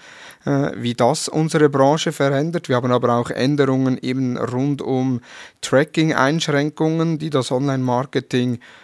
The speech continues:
massiv erschwert haben, beziehungsweise die Disziplinen verändert haben.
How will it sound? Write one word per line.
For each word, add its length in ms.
massiv 720
erschwert 640
haben, 280
beziehungsweise 760
die 160
Disziplinen 800
verändert 580
haben. 400